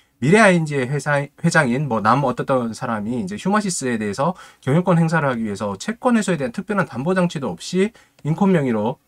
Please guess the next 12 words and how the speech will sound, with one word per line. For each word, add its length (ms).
뭔가를 380
취득을 300
했다라고 360
말씀드렸어요. 640
제가 200
이거 280
미래 180
아이엔지 440
그 280
부분에서 440
말씀을 380
드리면서 600